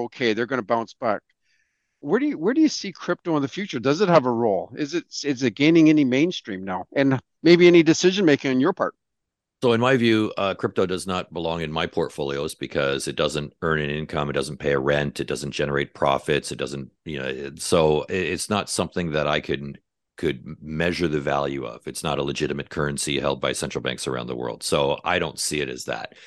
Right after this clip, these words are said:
Speaker 2: Will it always exist? I think it will. I think there's a
Speaker 1: Okay.
Speaker 2: fringe, there's always gonna be a niche in the population that for whatever reason wants to own it, as there's a niche in the population that wants to own artwork, or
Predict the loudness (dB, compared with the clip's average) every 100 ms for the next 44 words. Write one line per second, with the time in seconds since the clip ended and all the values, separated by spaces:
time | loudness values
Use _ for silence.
0 | -20 _ -2 6 6 6 0 -4 -4 -4
1 | 0 2 2 2 -2 -6 -4 -2 -4 -8
2 | -4 0 2 2 2 -2 -4 -2 -2 -4
3 | -4 -10 -2 -2 -2 -6 -10 _ _ _
4 | -4 -4 -4 -6 -4 -2 -2 0 -2 -2
5 | -4 -4 -6 -10 -14 _ _ _ -10 -8
6 | -4 -2 -2 -2 -4 -4 -8 -12 _ _
7 | -8 -4 -4 -2 0 2 2 0 -2 -4
8 | -4 -6 -12 _ -8 -4 -4 -4 -6 -2
9 | -2 -2 -8 _ -6 -4 -2 -4 -4 -6
10 | -4 -6 -6 -8 -8 -12 _ -10 -8 -4
11 | -2 -2 -2 -4 -4 -6 -4 -8 -6 -6
12 | -6 -8 -8 _ -2 -2 -2 -4 -6 -12
13 | -10 -4 -2 -2 -4